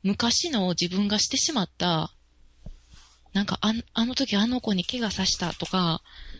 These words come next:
あの時あんなこと言ってしまったみたいな、なんかそういう、もう自分の中の、こう、昔の自分の後悔みたいなのをすごいえぐってくるよね。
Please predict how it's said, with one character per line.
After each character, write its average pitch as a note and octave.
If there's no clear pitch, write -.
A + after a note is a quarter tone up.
あ A#3+
の B3
時 B3
あ G#3+
ん A#3
な B3
こ A3+
と -
言 A3
っ -
て -
し -
ま G#3
っ F#3+
た E3+
み G#3+
た G#3
い F3+
な、 F#3
な F#3
ん -
か F3+
そ B3+
う B3+
い B3
う、 B3+
も F#3
う -
自 G3
分 B3+
の C4+
中 G3
の、 F3+
こ E3
う、 -
昔 G3
の B3
自 F3
分 F3
の E3+
後 B3+
悔 D#3+
み E3+
た F3+
い D#3+
な D#3
の D#3
を -
す -
ご D#4
い -
え E3
ぐ D#3+
っ D#3
て -
く -
る D#2+
よ -
ね。 -